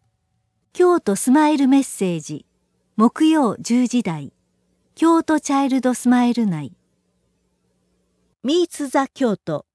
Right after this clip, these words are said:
月曜から金曜、十七時台。府公式、エスエヌエスアンドウェブ。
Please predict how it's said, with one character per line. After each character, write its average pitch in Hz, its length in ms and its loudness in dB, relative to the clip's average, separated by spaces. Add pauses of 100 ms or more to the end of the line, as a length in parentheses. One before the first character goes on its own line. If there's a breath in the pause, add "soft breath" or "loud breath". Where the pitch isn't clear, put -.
(320)
月 254 300 -2
曜 349 180 4
か 208 120 -6
ら 170 160 -4
金 220 300 -4
曜、 180 280 -2 (240)
十 277 240 0
七 254 280 0
時 233 160 -4
台。 156 280 -8 (2750)
府 339 260 4
公 254 320 2
式、 - 460 -8 (300)
エ 226 80 2
ス - 160 -4
エ 339 140 4
ヌ 311 120 6
エ 320 120 4
ス - 240 -6
ア 233 100 2
ン 240 140 2
ド 220 160 0
ウ 165 80 -8
ェ 190 160 -2
ブ。 175 200 -6